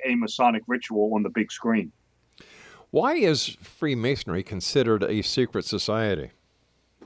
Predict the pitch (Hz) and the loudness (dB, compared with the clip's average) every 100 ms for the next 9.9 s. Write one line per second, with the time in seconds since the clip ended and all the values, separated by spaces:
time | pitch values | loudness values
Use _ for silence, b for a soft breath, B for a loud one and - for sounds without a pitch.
0 | _ _ _ - 214 226 208 175 202 208 | _ _ _ 2 6 6 6 6 6 2
1 | - 202 196 185 170 165 165 165 - - | -2 0 2 2 -4 -8 -6 -10 -10 -14
2 | _ 165 165 - 196 190 156 143 156 160 | _ -14 -12 0 0 2 -2 -2 -2 2
3 | 151 156 - 143 127 123 - 117 113 104 | 4 2 0 -2 -2 -4 -2 0 0 -2
4 | - 160 143 123 120 135 127 123 110 _ | 2 4 4 -2 -4 -8 -6 -4 -6 _
5 | _ _ 156 139 - - 147 180 170 156 | _ _ -10 -8 -8 -6 2 4 6 4
6 | 123 120 - - 165 - 113 98 - - | 0 -4 -8 -8 -8 -6 -10 -10 -14 -12
7 | 113 110 113 120 131 131 127 135 127 113 | -4 -2 2 2 2 2 -4 -4 -4 -4
8 | 123 - 240 190 - 160 - - 120 - | -10 -4 0 0 -2 -6 -6 -12 -4 0
9 | 143 135 110 110 113 110 104 131 139 | 2 2 -2 -2 -4 -6 -6 -4 -4